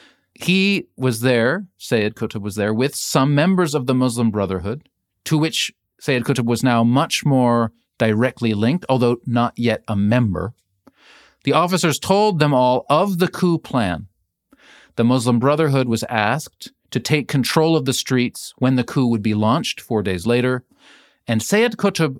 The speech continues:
was tasked with coordinating between the brothers and the officers. And after the revolution, Nasser, still not president, r-, the president was a man called Muhammad Naguib,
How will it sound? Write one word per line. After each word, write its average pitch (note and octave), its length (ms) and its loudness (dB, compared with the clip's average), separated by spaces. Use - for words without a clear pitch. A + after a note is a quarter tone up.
was A#2 240 0
tasked G#2 580 -2
with A#2+ 240 -8
coordinating G#2 840 -2
between G3+ 540 2
the G3+ 80 2
brothers C#3 580 0
and A#2 180 2
the A#2 120 0
officers. - 600 -8
And C3 240 -2
after G3 360 0
the B2 120 0
revolution, G2 720 -2
Nasser, B2+ 720 0
still D#3 300 0
not A3 200 0
president, B2+ 480 0
r-, G#2 200 -4
the G2 120 -8
president C3 400 -2
was G#2+ 240 -4
a A2 60 -4
man G#2+ 240 0
called G#2+ 180 -4
Muhammad G#2+ 420 0
Naguib, G2+ 380 -2